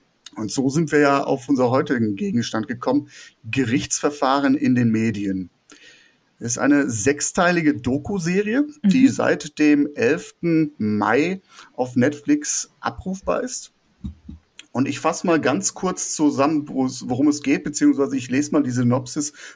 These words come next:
Speaker 1: vor, die uns Netflix an die Hand gibt. Und zwar heißt es dort,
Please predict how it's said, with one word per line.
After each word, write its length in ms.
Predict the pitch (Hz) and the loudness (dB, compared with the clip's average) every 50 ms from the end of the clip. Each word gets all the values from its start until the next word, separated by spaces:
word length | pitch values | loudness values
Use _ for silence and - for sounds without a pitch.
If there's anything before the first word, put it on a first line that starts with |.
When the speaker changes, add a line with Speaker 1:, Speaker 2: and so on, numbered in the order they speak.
| _ | _
Speaker 1:
vor, 240 | - - 139 139 135 | -4 0 0 0 0
die 140 | 123 143 - | 0 -2 -2
uns 200 | 135 127 120 117 | -2 -4 -2 0
Netflix 460 | 123 135 - - - 135 123 - - | 0 0 0 -2 -4 -6 -6 -6 -4
an 120 | 127 131 120 | -2 0 0
die 140 | 117 110 | 0 -2
Hand 260 | - 110 117 131 127 123 | -4 -4 -4 -4 -6 -8
gibt. 360 | 104 - - - - - _ - _ _ _ _ _ _ _ _ _ _ _ _ _ _ _ _ _ _ _ _ - _ _ _ _ _ _ _ | -12 -16 -16 -16 -20 -20 _ -20 _ _ _ _ _ _ _ _ _ _ _ _ _ _ _ _ _ _ _ _ -20 _ _ _ _ _ _ _
Und 160 | - 131 123 120 | -6 -4 -4 -2
zwar 520 | 120 - 127 131 151 196 226 226 - - | 0 2 2 4 4 4 2 0 -4 -4
heißt 320 | - - 165 208 - - | -2 0 2 2 2 2
es 160 | 190 - - - | 0 -2 -2 0
dort, 480 | 151 123 135 165 208 - - - - | 2 2 2 2 2 -2 -4 -10 -12